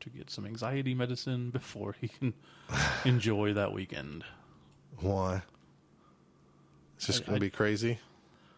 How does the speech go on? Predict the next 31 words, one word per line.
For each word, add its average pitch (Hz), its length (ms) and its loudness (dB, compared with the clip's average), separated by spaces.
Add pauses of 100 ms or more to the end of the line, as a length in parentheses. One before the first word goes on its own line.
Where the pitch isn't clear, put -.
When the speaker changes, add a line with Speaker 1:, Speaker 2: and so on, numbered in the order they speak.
(400)
Speaker 2:
You 123 80 6
think 196 200 6
we're 233 100 4
gonna 208 140 8
get 165 140 10
a 151 40 10
Canadian 143 640 6
Speaker 1:
Steve, 131 320 4
Speaker 2:
this 214 160 8
year? 143 340 6 (1080)
Speaker 1:
we're 151 140 6
getting 151 220 8
at 135 60 4
least 135 200 4
one 135 140 4
Chicagoan. 139 560 0 (340)
Speaker 2:
Ooh, 139 580 4 (180)
who's 113 160 2
Speaker 1:
Shout, 156 200 4
Speaker 2:
that? - 60 -16 (160)
Speaker 1:
shout 107 200 -2
out 104 140 -8
to - 60 -10
Spencer 139 400 -4 (160)
Stevens. 175 460 -8 (280)
Speaker 2:
Spencer - 440 4
Stevens 151 360 4
is 220 80 0
coming 294 280 6
this 311 180 4
year? 359 260 4